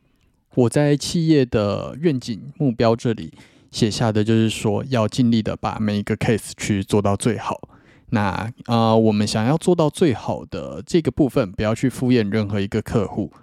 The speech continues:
也投射在就是他们回馈过来的问卷，目前满意度每个都给到最高分，真的是，啊，蛮开心，也蛮符合我自己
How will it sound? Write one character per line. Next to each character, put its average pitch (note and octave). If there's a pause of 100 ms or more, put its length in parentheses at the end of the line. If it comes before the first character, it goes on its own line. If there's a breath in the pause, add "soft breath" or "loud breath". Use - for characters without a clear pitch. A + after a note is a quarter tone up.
(280 soft breath)
也 G2
投 G#2+
射 B2+
在 F#2+
就 G#2+
是 G#2+
他 A2+
们 G#2
回 A2
馈 B2+
过 B2+
来 G2
的 G#2+
问 A#2
卷， - (440 loud breath)
目 F#3+
前 D3+
满 G#2
意 B2
度 A#2+
每 G2
个 G#2+
都 G#2+
给 F#2+
到 G#2+
最 G#2
高 G2+
分， G2+
真 G#2
的 G#2
是， G2 (120)
啊， E2
蛮 G#2+
开 C#3
心， D#3
也 G#2
蛮 G2
符 G2
合 G2+
我 G2+
自 A2+
己 -